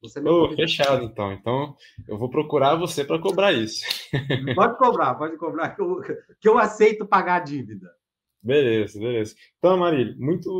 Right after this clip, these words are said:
Speaker 2: obrigado, foi, foi muito bacana conversar com você, adorei te ouvir, foi uma experiência bem legal pra mim, né, muito rica. E é isso, eu gostaria muito de agradecer.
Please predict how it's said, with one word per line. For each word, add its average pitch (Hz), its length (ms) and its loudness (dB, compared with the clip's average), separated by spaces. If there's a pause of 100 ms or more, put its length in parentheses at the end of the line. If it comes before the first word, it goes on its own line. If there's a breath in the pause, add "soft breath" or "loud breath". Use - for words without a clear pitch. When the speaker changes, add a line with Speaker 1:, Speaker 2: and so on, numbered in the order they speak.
(180)
Speaker 2:
obrigado, 135 540 -2
foi, 131 320 -8
foi 135 140 -10
muito 160 260 -4
bacana 165 440 -2
conversar 123 420 -6
com 120 100 -14
você, 113 500 -6
adorei 156 580 2
te 160 120 -8
ouvir, 113 400 -12
foi 117 220 -8 (120)
uma 120 80 -16
experiência 120 480 -12
bem 107 220 -6
legal 135 300 0
pra 123 140 -10
mim, 113 220 -12 (260)
né, 120 140 -4
muito 120 260 -4
rica. 151 400 -8 (540)
E 170 480 0
é 196 100 2
isso, 165 300 -4
eu 107 40 -8
gostaria 131 300 -6
muito 143 200 -6
de - 80 -4
agradecer. 143 800 -2